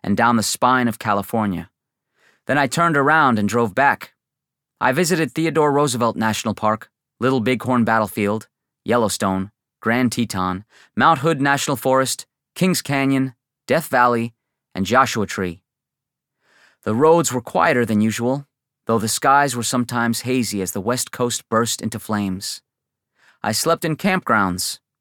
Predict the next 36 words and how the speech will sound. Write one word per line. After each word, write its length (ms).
in 80
my 160
tent 320
in 60
the 60
backyards 560
of 100
friends, 580
and, 480
rarely, 600
in 100
a 80
hotel 460
or 180
motor 260
lodge. 480
I 80
cooked 320
on 100
the 80
trunk 300
of 60
my 140
car 380
and 100
on 160
picnic 380
tables, 480
under 200
the 80
blazing 460
sun 500
and 160
in 100
torrential 540
rain. 400